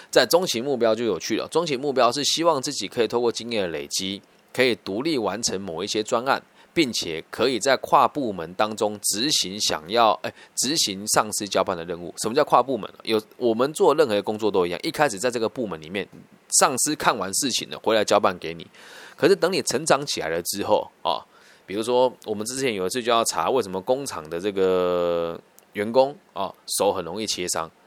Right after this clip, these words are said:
那这个事情呢，我，我当时被交办的时候就只有说，“Benny，你等一下跟我去做抽查，然后帮我做记录，我们会随机抽查几个人。”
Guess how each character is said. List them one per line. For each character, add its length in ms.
那 80
这 120
个 100
事 180
情 200
呢， 160
我， 240
我 160
当 200
时 120
被 140
交 160
办 120
的 60
时 80
候 60
就 100
只 120
有 100
说， 260
“Benny， 260
你 320
等 100
一 60
下 140
跟 120
我 160
去 160
做 300
抽 240
查， 340
然 80
后 80
帮 140
我 80
做 180
记 200
录， 180
我 80
们 100
会 140
随 180
机 160
抽 260
查 220
几 180
个 120
人。” 160